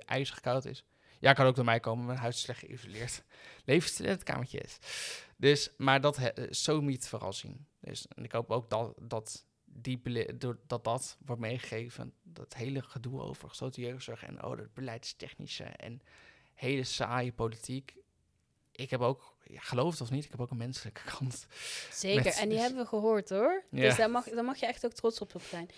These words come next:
Speaker 2: En, ehm, ja, die politiek, die beleidstechnische dingen, die horen ook bij jou. Dus ik ben alleen maar blij dat
Speaker 1: Alleen,
Speaker 2: je dat
Speaker 1: die horen vooral bij mij. <laughs> Dus
Speaker 2: Nou,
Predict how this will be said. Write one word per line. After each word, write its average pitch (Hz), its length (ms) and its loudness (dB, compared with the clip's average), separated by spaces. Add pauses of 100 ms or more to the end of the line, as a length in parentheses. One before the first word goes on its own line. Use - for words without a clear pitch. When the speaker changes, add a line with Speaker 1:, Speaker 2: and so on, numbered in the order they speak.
(320)
Speaker 2:
En, 220 400 2 (120)
ehm, 220 520 4 (100)
ja, 226 200 4
die 202 180 -4
politiek, 214 420 2
die 214 80 -2
beleidstechnische 208 760 0
dingen, 202 220 4
die 202 100 4
horen 196 340 2
ook 185 220 2
bij 151 160 -2
jou. - 200 -4
Dus 180 220 -6
ik 190 120 -8
ben 190 200 4
alleen 190 260 2
maar 185 140 0
blij 185 300 2
dat 185 120 4
Speaker 1:
Alleen, 127 140 6
Speaker 2:
je - 60 4
dat - 80 2
Speaker 1:
die 139 100 4
horen 131 140 4
vooral 131 260 2
bij 147 120 -2
mij. 190 300 -4
<laughs> - 1080 -14
Dus - 400 -4
Speaker 2:
Nou, 403 340 2